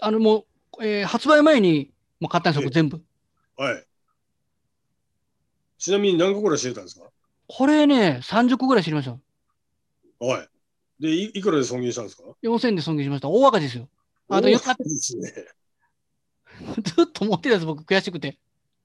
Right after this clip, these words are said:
Speaker 2: とても人に教える立場にないじゃないですか。
Speaker 1: いや、だからそれぐらい失敗することもあるんですよ、絶対。
Speaker 2: <laughs> マ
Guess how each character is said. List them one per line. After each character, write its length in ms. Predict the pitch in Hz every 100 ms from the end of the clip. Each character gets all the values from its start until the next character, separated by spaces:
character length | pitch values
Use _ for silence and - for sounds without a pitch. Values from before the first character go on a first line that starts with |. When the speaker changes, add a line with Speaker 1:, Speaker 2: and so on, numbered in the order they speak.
| _ _ _ 123 -
Speaker 2:
と 140 | - 147
て 80 | 220
も 120 | 214
人 200 | - 254
に 80 | 254
教 360 | 214 220 285
え 60 | 285
る 60 | 269
立 260 | 269 277
場 100 | 190
に 80 | 147
な 140 | 160
い 80 | 320
じ 60 | 330
ゃ 20 |
な 40 | -
い 40 |
で 100 | 156
す 240 | - - 220
か。 120 | 262
Speaker 1:
い 40 |
や、 60 | 226
だ 0 |
か 60 | 262
ら 40 |
そ 100 | 240
れ 80 | 320
ぐ 60 |
ら 80 | 330
い 20 | 247 - -
失 180 | 269
敗 140 | 226 285
す 60 |
る 80 | 320
こ 80 | 330
と 80 | 254
も 60 |
あ 60 | - -
る 100 | 320
ん 40 |
で 60 | 226
す 160 | - 208
よ、 100 | 175
絶 100 | -
対。 280 | - 208
Speaker 2:
<laughs> 20 |
マ 80 | 147